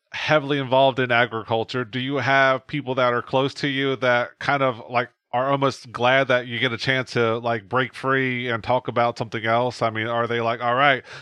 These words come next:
enough about the cattle. I've heard enough about the,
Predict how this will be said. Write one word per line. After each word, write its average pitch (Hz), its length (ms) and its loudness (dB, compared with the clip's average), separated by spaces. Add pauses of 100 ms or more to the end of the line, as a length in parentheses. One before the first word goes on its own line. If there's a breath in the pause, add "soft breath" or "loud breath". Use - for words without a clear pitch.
(100)
enough 113 400 0
about 127 300 0
the 117 80 -16
cattle. 156 400 4
I've 107 260 0
heard 165 240 2
enough 143 300 0
about 127 320 0
the, 123 120 -2